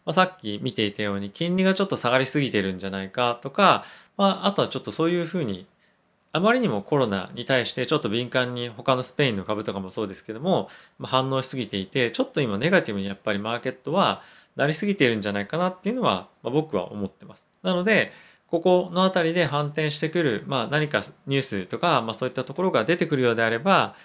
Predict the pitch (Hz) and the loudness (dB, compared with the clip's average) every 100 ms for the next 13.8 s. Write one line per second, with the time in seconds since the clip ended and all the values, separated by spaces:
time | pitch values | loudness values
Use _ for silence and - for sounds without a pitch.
0 | - - - _ 127 156 131 95 90 - | -20 -20 -20 _ -2 2 2 0 -6 -6
1 | 127 123 127 - 123 123 127 135 131 - | -2 0 -2 -2 -2 0 -4 -4 -4 -2
2 | 196 160 104 - - 127 120 113 110 - | 0 0 0 -8 -18 -4 0 2 0 0
3 | 113 110 104 113 110 120 110 117 - 95 | 0 0 0 -2 0 -2 -2 -10 -6 -8
4 | 87 110 147 _ _ 113 117 104 110 101 | -8 -16 -20 _ _ -8 -8 -6 -10 -8
5 | 123 110 117 113 110 107 110 - 233 262 | -6 -4 -4 -4 -8 -6 -10 -6 -4 4
6 | 120 87 - - _ _ 120 123 120 101 | 4 4 -6 -20 _ _ 0 4 4 2
7 | 90 - 143 190 180 180 - - 117 123 | -4 -4 2 2 2 -2 -14 -4 2 2
8 | 110 98 135 190 196 - 101 95 101 196 | 0 -4 2 2 2 -2 -4 -4 -6 -2
9 | 170 95 92 - - - - 185 175 165 | -2 -2 -6 -12 -20 -20 -4 -2 0 0
10 | 143 151 180 190 185 185 175 170 - - | 0 0 4 4 4 0 -2 -6 -16 -20
11 | - _ _ - 180 123 101 _ 110 104 | -20 _ _ -2 0 0 -4 _ 0 0
12 | 120 - 110 123 123 - 139 113 143 120 | -4 -12 -10 -10 -12 -8 -6 -2 0 0
13 | 101 92 - 104 98 147 180 101 | -4 -8 -6 -6 -4 0 0 0